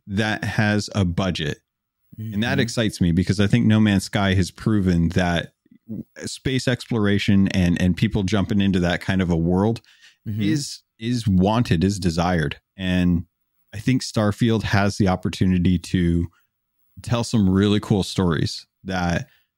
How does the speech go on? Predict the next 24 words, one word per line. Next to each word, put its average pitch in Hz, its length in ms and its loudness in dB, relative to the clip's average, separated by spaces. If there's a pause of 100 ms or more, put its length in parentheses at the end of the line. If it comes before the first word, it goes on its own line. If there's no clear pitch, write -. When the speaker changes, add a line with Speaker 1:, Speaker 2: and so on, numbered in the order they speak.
(220)
Speaker 1:
are 95 200 -4
going 104 220 2
to 101 60 2
be 95 120 0
completely 101 560 0
new 92 180 4
to - 100 0
everyone. 85 500 0
And 107 160 2
the 104 60 0
fact 117 220 -2
that 113 140 -2
this 117 160 0
is, 113 160 -4
like, 90 140 0
their 90 160 -2
first 110 360 -2
new 110 160 2
I 92 160 2
P 98 320 0
in, 95 260 0
like, 80 200 -2 (440)
d-, - 320 -12 (160)
decades 127 760 0